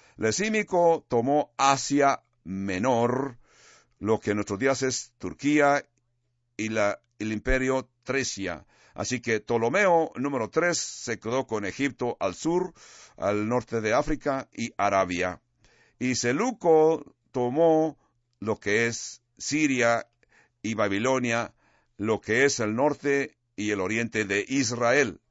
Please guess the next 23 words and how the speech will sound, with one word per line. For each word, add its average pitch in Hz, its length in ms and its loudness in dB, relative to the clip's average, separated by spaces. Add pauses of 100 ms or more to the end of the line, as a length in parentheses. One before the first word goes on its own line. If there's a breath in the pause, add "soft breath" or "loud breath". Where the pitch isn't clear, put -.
(560 loud breath)
Así 147 280 0
fue 143 180 0
como 131 220 -2
dividieron 120 420 0
el 113 80 -2
reinado 117 420 0
de 107 260 -2
Alejandro 101 440 -2
el 92 80 -4
Grande. 85 560 -8
El 92 120 -8
primer 131 360 -4
cu-, - 300 -20 (500)
cuatro 151 460 -2
cuernos, 170 480 0
cuatro 123 320 -2
generales, 113 600 0 (300 soft breath)
ahora 104 420 -2 (420)
existen 131 520 -2
cuatro 127 380 0
reinados, 104 560 -2
cuatro 135 420 0
dinastías 110 840 -4